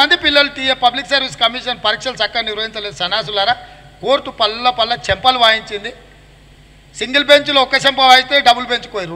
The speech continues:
రెండు చెంపలు వాయించింది. ఇక సిగ్గు కాబట్టి సుప్రీంకోర్టు పోతాం అంటారు తన్నించుకోవడానికి నడి మీద. ఈ సిగ్గు తప్పిన మాటలు మాట్లాడండి, మానండి,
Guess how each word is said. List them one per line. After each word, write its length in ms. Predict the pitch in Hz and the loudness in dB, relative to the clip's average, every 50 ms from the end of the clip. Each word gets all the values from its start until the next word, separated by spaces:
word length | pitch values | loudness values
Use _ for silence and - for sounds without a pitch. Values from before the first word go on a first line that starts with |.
| 180 233 | -4 -2
రెండు 160 | 285 277 285 233 | -2 -2 0 2
చెంపలు 260 | 269 254 240 233 214 202 | 2 2 2 2 2 2
వాయించింది. 360 | 185 175 170 139 - 135 113 - - - - - - - - 240 | 2 2 0 -2 -6 -12 -14 -14 -18 -20 -20 -20 -20 -20 -8 0
ఇక 140 | 254 285 269 269 | 2 2 2 2
సిగ్గు 200 | 285 254 311 330 311 | 0 2 6 6 8
కాబట్టి 280 | 294 277 269 262 277 262 - | 8 8 6 4 0 -6 -8
సుప్రీంకోర్టు 480 | 247 - 247 247 233 233 220 214 185 190 | -8 -10 -12 -12 -10 -10 -10 -10 -8 -8
పోతాం 180 | 190 175 185 175 175 | -8 -8 -6 -8 -8
అంటారు 200 | 170 156 170 147 - | -8 -10 -14 -6 -4
తన్నించుకోవడానికి 760 | 185 185 190 196 196 - - 175 165 156 151 147 143 135 147 143 | -2 -2 -2 -4 -10 -14 -12 -12 -10 -8 -6 -6 -8 -8 -8 -8
నడి 200 | 143 143 143 151 147 | -8 -6 -6 -6 -6
మీద. 160 | 156 147 131 113 123 - - - - - - - - - - - _ - - - - - - - - - - - - - - - - - - - - - - - - - - - - - - - - - - - - - | -6 -6 -8 -10 -12 -14 -20 -20 -20 -20 -20 -20 -20 -20 -20 -20 _ -20 -20 -20 -20 -20 -20 -20 -20 -20 -20 -20 -20 -20 -20 -20 -20 -20 -20 -20 -20 -20 -20 -20 -20 -20 -20 -20 -20 -20 -20 -20 -20 -20 -20 -20 -16 -6
ఈ 100 | 202 247 254 - - | -4 -4 -2 -2 -4
సిగ్గు 240 | 247 - - 294 294 294 | -6 -2 2 6 6 6
తప్పిన 220 | 294 - 294 285 262 262 | 8 8 6 8 8 8
మాటలు 280 | 254 269 269 269 254 240 233 247 | 8 8 8 4 4 6 8 6
మాట్లాడండి, 520 | 254 247 254 247 240 240 233 226 226 240 233 208 202 208 | 8 8 6 6 6 6 4 2 0 -4 -6 -2 2 6
మానండి, 480 | 226 240 254 254 254 247 233 247 254 | 6 8 8 8 6 6 6 6 4